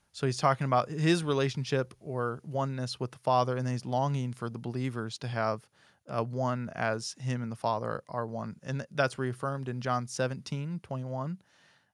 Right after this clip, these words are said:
uh, "That they may all be one, just as you, Father, are in me, and I in you, that they may also be in us, so that we, uh, so that the world may believe that you have sent me." So he compares,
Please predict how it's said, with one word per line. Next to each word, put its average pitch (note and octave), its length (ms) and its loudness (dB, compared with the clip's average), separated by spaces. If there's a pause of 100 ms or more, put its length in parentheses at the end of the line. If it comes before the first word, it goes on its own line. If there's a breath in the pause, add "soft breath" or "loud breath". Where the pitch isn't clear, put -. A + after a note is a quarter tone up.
(140)
uh, A#2+ 300 -2
"That D#3 320 2
they F3 260 6
may F#3+ 200 2
all F3+ 240 4
be F#3 180 0
one, E3 460 -2
just E3 260 0
as C#3+ 260 0
you, F3 360 0 (280 soft breath)
Father, E3+ 460 4
are D3+ 200 4
in F#3 220 0
me, C#3+ 320 -2
and C#3+ 180 -2
I C3+ 220 2
in C#3+ 240 -2
you, B2 260 -4 (440 soft breath)
that C3 180 0
they C#3+ 240 6
may C3+ 200 0
also C#3+ 440 0
be B2 380 -4
in C3 240 -4
us, - 480 -2 (220 soft breath)
so D3+ 240 4
that D3+ 180 2
we, D#3 320 0 (140)
uh, C#3+ 100 4
so E3+ 220 2
that E3+ 180 2
the C#3 80 0
world C3+ 460 2 (100)
may C#3 160 -2
believe C3 580 -4 (440 soft breath)
that - 120 -8
you B2 140 -2
have A#2+ 140 -4
sent - 260 -4
me." A2+ 140 -8
So C#3+ 220 2
he D3+ 120 2
compares, C3+ 920 0